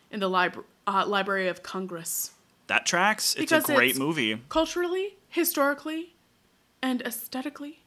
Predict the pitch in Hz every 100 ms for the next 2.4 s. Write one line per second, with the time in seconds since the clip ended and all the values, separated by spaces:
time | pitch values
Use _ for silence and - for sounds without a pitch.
0 | _ - - 247 247 254 - 190 - _
1 | _ _ _ _ _ _ _ - 107 110
2 | 110 107 131 139